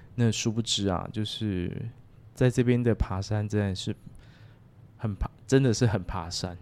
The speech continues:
它不太像是台湾，就是你还有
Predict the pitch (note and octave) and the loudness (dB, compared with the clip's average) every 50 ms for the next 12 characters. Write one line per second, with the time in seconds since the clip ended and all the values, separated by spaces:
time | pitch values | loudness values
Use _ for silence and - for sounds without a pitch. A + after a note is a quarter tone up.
0 | - - - C3+ C#3 - C#3 B2 D3+ D3 C#3 D#3 C#3+ C3+ C#3 C3+ - - G2+ - | -18 -4 -2 -2 0 2 4 4 4 4 4 2 -2 -2 -4 -4 -4 -2 -2 -2
1 | F#2+ G2+ G2+ F#2+ F#2 F#2 - G#2+ G2+ - A2 G#2+ G#2 - - - - - - - | 0 -2 -2 -2 -4 -2 -2 -2 0 0 0 -2 -2 -4 -10 -18 -20 -20 -20 -20
2 | - - - F#2+ E2+ F#2 F#2+ A2 G#2+ G2+ G2 F#2+ F#2+ F#2 | -12 -8 -6 -2 0 2 2 2 2 0 0 -2 -4 -6